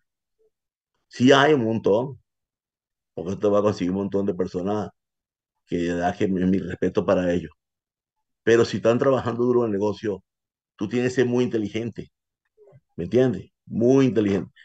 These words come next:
Yo tengo unos cuantos, pero son muy inteligentes en el sentido para trabajar con ellos.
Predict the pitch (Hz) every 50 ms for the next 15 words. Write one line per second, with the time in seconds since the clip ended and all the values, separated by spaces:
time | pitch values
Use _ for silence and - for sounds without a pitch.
0 | _ _ - - - 170 165 165 151 - - 139 131 98 82 76 - _ _ _
1 | _ _ _ _ _ _ _ _ _ _ _ _ _ _ _ _ _ _ _ _
2 | _ _ _ _ - - - - 101 101 95 - 104 98 104 113 117 113 95 104
3 | 98 95 95 101 95 98 113 107 104 104 _ _ _ _ _ _ - 92 90 95
4 | 92 87 87 90 101 104 107 110 101 - - _ _ _ _ - 98 98 98 92
5 | 92 87 85 85 85 - 85 90 87 78 67 - - 80